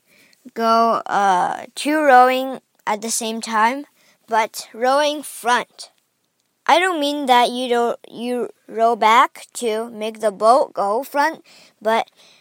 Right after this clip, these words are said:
make your paddle go front so that the boat goes back. So you go left, right,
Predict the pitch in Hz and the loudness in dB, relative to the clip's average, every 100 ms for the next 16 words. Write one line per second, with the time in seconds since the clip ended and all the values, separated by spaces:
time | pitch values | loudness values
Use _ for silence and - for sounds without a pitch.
0 | _ 233 247 247 208 - 262 311 330 254 | _ -6 -6 -4 -4 -4 2 4 4 -2
1 | 208 202 196 185 190 151 - - - 226 | -4 -8 -12 -10 -8 -8 -10 -20 -10 -8
2 | 220 220 220 208 202 208 220 240 285 _ | -4 -2 -2 -6 -8 -4 -2 0 -2 _
3 | _ _ _ _ 208 208 214 185 _ 247 | _ _ _ _ -6 -4 -6 -12 _ 2
4 | 339 - _ _ _ _ _ _ - 240 | 2 0 _ _ _ _ _ _ -6 -4
5 | 240 233 226 214 - _ _ _ 254 320 | -4 -2 2 2 0 _ _ _ -4 -4
6 | - - 214 214 226 254 | -6 -4 0 2 2 -2